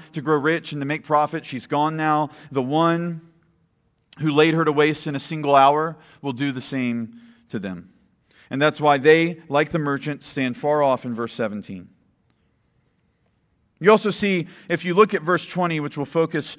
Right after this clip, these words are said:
on more next time, they cry out, "Rejoice over her, O heaven,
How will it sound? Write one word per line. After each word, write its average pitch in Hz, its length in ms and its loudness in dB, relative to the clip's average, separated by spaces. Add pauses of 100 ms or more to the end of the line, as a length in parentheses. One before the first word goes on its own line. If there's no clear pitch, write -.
(220)
on 139 380 4
more 151 180 0
next 160 300 0
time, 135 540 0 (960)
they 208 160 6
cry 196 280 8
out, 196 180 8
"Rejoice 208 640 6 (180)
over 220 320 8
her, 214 180 8
O 214 140 6
heaven, 208 460 6